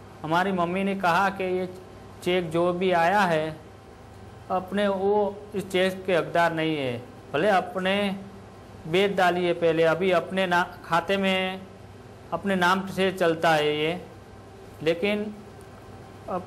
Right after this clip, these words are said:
मेरी मम्मी ने बताया कि अभी तुम तुरंत जाओ और जीआईडीसी की ऑफिस में जाओ और तुरंत उनको बताओ कि ये, ये ज़मीन हमने पहले बेच डाली थी और उसमें अभी पच्चीस, बीस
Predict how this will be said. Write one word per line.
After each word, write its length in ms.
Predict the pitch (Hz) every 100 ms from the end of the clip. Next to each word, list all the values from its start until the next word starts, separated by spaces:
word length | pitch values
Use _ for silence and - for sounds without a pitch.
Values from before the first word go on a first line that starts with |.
| 180
मेरी 220 | 165 196
मम्मी 260 | 185 185 190
ने 100 | 185
बताया 300 | 170 190 190
कि 100 | 185
अभी 200 | 170 180
तुम 260 | 180 180
तुरंत 380 | 165 175 185 175
जाओ 320 | 180 196 190
और 180 | 175 - 156
जीआईडीसी 460 | 165 165 170 175
की 60 | 175
ऑफिस 480 | 147 143 170 160 180
में 160 | 170
जाओ 320 | 175 180 180
और 180 | 160 160
तुरंत 260 | 165 165 165
उनको 320 | 165 160 165
बताओ 460 | 151 147 165 170 185
कि 120 | 185
ये, 400 | 165 165 165 - - - - - - - 180
ये 60 |
ज़मीन 300 | 165 170 185
हमने 320 | 147 151 156 165
पहले 360 | 165 151 160
बेच 320 | 160 151 156
डाली 280 | 143 131 127
थी 280 | 123 120 117 - - - - -
और 140 | 165 175
उसमें 320 | 175 185 180
अभी 180 | 175 175
पच्चीस, 480 | 170 165 185 175 165
बीस 200 | 160